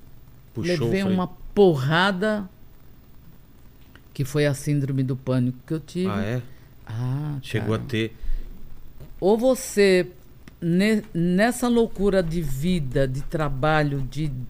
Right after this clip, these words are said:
Speaker 2: tudo, ou você para,
Speaker 1: Você pira.
Speaker 2: ou a vida te para.
Speaker 1: E aí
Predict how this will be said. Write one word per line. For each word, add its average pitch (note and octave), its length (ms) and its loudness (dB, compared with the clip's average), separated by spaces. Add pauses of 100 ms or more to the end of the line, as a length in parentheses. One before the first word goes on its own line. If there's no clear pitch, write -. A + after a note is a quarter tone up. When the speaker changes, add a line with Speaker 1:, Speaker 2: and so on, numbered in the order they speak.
(120)
Speaker 2:
tudo, D3+ 360 0 (340)
ou A3+ 140 6
você A3+ 320 2
para, G3+ 680 2 (540)
Speaker 1:
Você - 200 -6
pira. C3+ 240 2
Speaker 2:
ou A3+ 100 8
a A3+ 80 6
vida G#3 300 2
te - 140 -6
para. C3+ 500 6 (180)
Speaker 1:
E A2 80 -2
aí G2+ 160 0